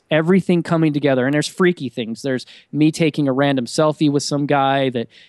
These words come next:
you know, his cell phone dies, so I have to message it to him on Facebook. And then he's a part of an organization. And then, I mean, it was just all these different ladders of things that happened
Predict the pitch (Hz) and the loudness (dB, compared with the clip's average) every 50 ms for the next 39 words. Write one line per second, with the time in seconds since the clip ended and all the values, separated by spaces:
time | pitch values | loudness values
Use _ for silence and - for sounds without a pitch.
0 | _ _ - 190 127 127 123 113 107 - 147 139 - - 156 151 143 - - 139 | _ _ -12 -8 -6 -6 -6 -4 -2 0 0 0 2 0 0 0 0 0 -2 -2
1 | 131 123 110 131 135 139 139 143 139 135 127 - - 135 131 131 123 139 131 - | -2 -2 -2 0 0 0 0 0 0 -2 -4 -4 -4 -2 -2 -2 -2 -4 -6 -4
2 | - 127 127 135 135 - - 147 131 131 139 143 131 120 - - 147 135 131 123 | -4 -2 0 0 0 0 -2 -4 -2 -2 -4 -4 -4 -12 -8 -6 -4 -2 -2 -4
3 | 120 113 - - 156 151 143 - - - 143 139 - - 127 120 120 113 110 151 | -4 -6 -2 0 0 0 0 0 0 0 0 0 0 -2 -6 -4 -4 -2 0 0
4 | 165 151 143 143 - 160 151 147 143 139 139 139 139 135 131 131 127 120 143 143 | 0 0 0 -2 0 0 2 2 0 0 0 0 0 -2 -2 -4 -2 0 0 0
5 | 147 139 - - 143 135 123 120 120 135 143 147 151 156 165 170 165 156 143 170 | 0 -2 -2 -4 -4 -4 -4 -4 -4 -4 -4 -2 -2 -2 0 0 0 0 0 -2
6 | - - - 170 180 185 190 196 175 160 139 - - 151 - 156 135 143 131 135 | -4 -4 -2 0 2 4 4 2 2 0 -2 -2 -4 -4 -4 -4 -6 -4 -2 -2
7 | 143 147 143 147 139 123 113 123 113 - - 139 139 135 - 143 127 120 151 151 | 0 0 0 -2 -4 -6 -6 -10 -12 -6 -4 -2 -2 -2 -4 -6 -6 -2 -2 0
8 | 147 - - 131 123 120 117 | 0 0 -2 -4 -4 -4 -6